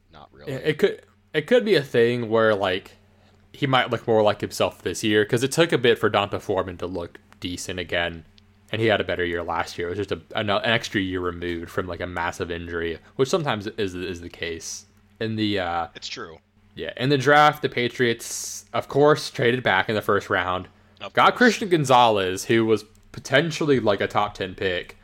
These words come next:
Speaker 1: Yeah.
Speaker 2: at pick seventeen. It's a great move there. They got late, late, uh,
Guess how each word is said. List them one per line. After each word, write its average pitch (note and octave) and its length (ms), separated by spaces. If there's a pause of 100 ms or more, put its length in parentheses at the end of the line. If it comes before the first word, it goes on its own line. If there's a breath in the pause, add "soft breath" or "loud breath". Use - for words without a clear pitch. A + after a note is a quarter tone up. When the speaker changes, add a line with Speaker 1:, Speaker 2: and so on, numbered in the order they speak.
(100)
Speaker 1:
Yeah. D#2+ 200 (180)
Speaker 2:
at F#2+ 160
pick A#2 160
seventeen. F2+ 640 (600)
It's - 120
a A2+ 40
great A#2+ 220
move B2 180
there. F#2+ 480 (360 soft breath)
They G#2+ 120
got G#2+ 380
late, B2+ 560
late, C#3 420
uh, G2 360